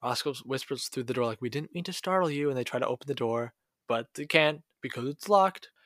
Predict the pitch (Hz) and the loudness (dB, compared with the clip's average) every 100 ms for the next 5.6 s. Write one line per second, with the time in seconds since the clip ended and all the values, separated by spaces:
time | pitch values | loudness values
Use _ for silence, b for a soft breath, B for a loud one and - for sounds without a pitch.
0 | b - 131 127 123 127 - 143 139 139 | b -8 0 6 6 6 2 -2 0 2
1 | 135 135 - 131 127 139 - 135 123 120 | 2 2 -2 -6 -6 -6 -6 -6 -4 -4
2 | 117 151 - - 143 135 123 131 123 113 | -6 -10 -10 -2 6 8 8 6 2 -2
3 | 127 - 120 127 120 123 123 - 123 120 | -12 -8 4 6 6 2 -2 -4 -6 -6
4 | 135 131 131 _ _ _ _ 269 262 - | -6 -6 -10 _ _ _ _ 0 0 2
5 | 151 139 135 139 135 | 2 2 4 4 2